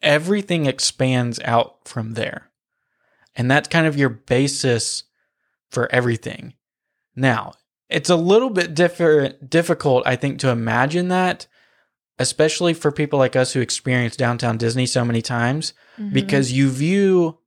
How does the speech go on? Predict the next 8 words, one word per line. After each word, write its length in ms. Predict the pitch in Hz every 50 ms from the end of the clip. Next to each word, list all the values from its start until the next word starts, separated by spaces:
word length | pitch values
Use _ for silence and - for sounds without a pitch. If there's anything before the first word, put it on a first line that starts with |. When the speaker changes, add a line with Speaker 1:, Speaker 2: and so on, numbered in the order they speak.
| _ _ -
Speaker 1:
like, 280 | 135 127 123 - - - 143
the 140 | 135 127
World 280 | 123 123 127 131 131 120
Disney 380 | 123 127 127 131 131 127 123 -
and 160 | 127 117 113
the 60 | 117
marketplace 640 | 117 120 123 123 123 - 131 117 - - 117 113 - -
area. 400 | 107 107 107 107 101 104 104